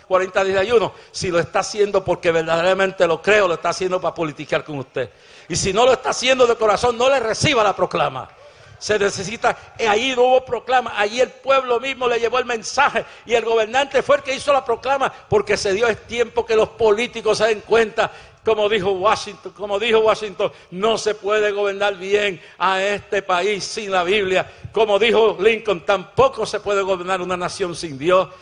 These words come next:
Tiene que llegar a lo que está pasando en algunas naciones. Un Trump que consideran un loco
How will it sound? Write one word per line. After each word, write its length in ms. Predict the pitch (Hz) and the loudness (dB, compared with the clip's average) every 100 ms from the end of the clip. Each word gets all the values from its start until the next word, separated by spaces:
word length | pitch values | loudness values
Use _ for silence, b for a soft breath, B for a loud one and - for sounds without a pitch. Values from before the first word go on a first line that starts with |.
| B B | B B
Tiene 380 | - 185 208 202 | 0 4 4 2
que 160 | 208 185 | -4 -4
llegar 380 | 180 196 214 | -2 0 0
a 80 | 190 | 0
lo 120 | 180 | -2
que 80 | 180 | -4
está 220 | 165 208 196 | -2 -2 0
pasando 440 | 180 214 208 196 | 0 2 0 0
en 60 | 190 | -2
algunas 320 | 175 196 180 | 0 -2 -2
naciones. 500 | 170 - 196 190 151 B B B - | -4 -2 0 0 -4 B B B -2
Un 260 | 254 240 | -2 -2
Trump 340 | - 240 254 247 | 0 2 2 0
que 160 | 233 | -6
consideran 460 | 226 202 190 240 240 | -2 -2 0 0 0
un 180 | 226 214 | -2 2
loco 440 | 262 233 196 156 | 2 2 0 -6